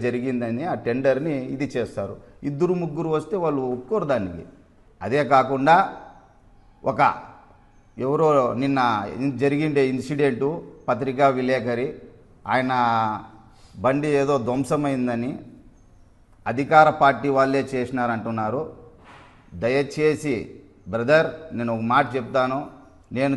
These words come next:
జనరల్ సెక్రటరీగా ఆ వీడియోలో వాళ్ళు కనబడే వ్యక్తి మా పార్టీకి సంబంధమే లేదు. ఒకవేళ వాళ్ళు ఎక్కడో ఒక, అక్కడో ఇక్కడో ఏడో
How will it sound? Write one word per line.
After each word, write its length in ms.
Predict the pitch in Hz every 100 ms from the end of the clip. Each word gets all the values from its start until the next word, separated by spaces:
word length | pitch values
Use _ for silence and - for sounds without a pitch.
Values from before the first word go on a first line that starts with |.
| 107
జనరల్ 300 | 123 151 143 165
సెక్రటరీగా 640 | 139 143 131 139 135 143 120 92 - - 107
ఆ 20 | 110
వీడియోలో 500 | 127 147 156 147 147 143
వాళ్ళు 180 | 135 120 120
కనబడే 360 | 123 127 143 139
వ్యక్తి 240 | 135 127 147 135
మా 60 | 120 -
పార్టీకి 360 | 127 127 131 -
సంబంధమే 500 | 120 127 143 151 151 143
లేదు. 240 | 135 131 160 165 - - - _ - 117
ఒకవేళ 420 | 131 139 165 170 165
వాళ్ళు 280 | 156 156 147 123 104 120 120
ఎక్కడో 260 | 143 151 160
ఒక, 120 | 160 147 135
అక్కడో 260 | - 147 156 147
ఇక్కడో 220 | 151 156 151 139
ఏడో 140 | 147